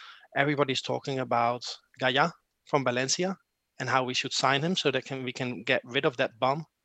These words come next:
Jordi Alba, and who at thirty-two years old is, uh, starting and starring for Spain right now. It's Jordi Alba. So I do think,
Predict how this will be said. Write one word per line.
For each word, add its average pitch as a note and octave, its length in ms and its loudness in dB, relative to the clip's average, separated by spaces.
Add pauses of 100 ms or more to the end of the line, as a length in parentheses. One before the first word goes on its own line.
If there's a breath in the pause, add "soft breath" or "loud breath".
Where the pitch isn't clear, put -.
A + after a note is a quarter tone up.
(180)
Jordi C3 280 2
Alba, D#3+ 360 0 (500)
and B2+ 520 0 (500)
who D3+ 300 2
at C3 120 2
thirty-two C3+ 440 2
years B2+ 260 2
old D3 280 -2
is, B2+ 380 -4
uh, B2+ 400 -2 (480 loud breath)
starting C#3+ 720 0
and C3 180 -2
starring E3+ 480 -2 (760)
for - 180 0
Spain C#3+ 340 -2
right C#3+ 200 0
now. E3 220 2
It's - 200 0
Jordi B2+ 220 0
Alba. C#3 300 4 (720)
So B2+ 480 0
I C3 300 -2 (180)
do E3+ 160 0
think, D#3 360 -2